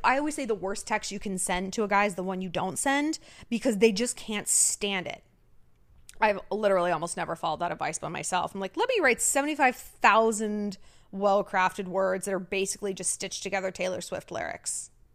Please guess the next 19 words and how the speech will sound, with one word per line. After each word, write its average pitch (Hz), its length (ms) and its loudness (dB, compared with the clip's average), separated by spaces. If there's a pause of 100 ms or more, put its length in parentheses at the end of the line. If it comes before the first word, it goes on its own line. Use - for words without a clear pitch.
How's 196 180 -4
that 185 180 -4
sound?" - 340 -10 (680)
But 190 460 4 (580)
<laughs> - 760 2
trust 233 320 8
me, 190 140 -6
it's - 200 0
worse 214 360 4
to 214 80 -4
just 196 240 -4
ice 170 240 -2
a 180 60 -6
guy - 280 -2
out. - 200 -8 (1300)
And 277 160 6
it 294 100 2
really 277 460 2
is 208 340 0